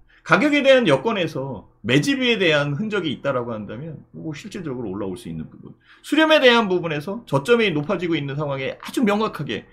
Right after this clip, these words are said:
대형주는요, 훨씬 더, 더 명확하게 보여요. 이건 에스케이 하이닉스잖아. 이 여건이 만들어진 거예요, 이렇게.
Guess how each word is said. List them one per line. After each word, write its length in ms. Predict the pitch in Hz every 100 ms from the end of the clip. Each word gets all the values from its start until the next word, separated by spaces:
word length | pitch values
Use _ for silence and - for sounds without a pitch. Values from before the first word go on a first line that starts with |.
| _
대형주는요, 800 | - 170 294 294 269 226 185 214
훨씬 340 | 170 262 269 285
더, 460 | 214 208 175 - _ _
더 180 | - 190
명확하게 540 | 110 185 226 - 165
보여요. 480 | 107 92 82 82 82 _
이건 200 | - 254
에스케이 320 | 190 - 180 156
하이닉스잖아. 800 | 139 110 95 - - 71 - _ _ _ _ _ _ _ _ _ _ _ - - _ _ _ _ _ _ _ -
이 240 | 233 269
여건이 580 | 160 - 175 208 156 -
만들어진 540 | - 127 151 214 - 101
거예요, 300 | 92 80 80
이렇게. 580 | 71 - 80 85 85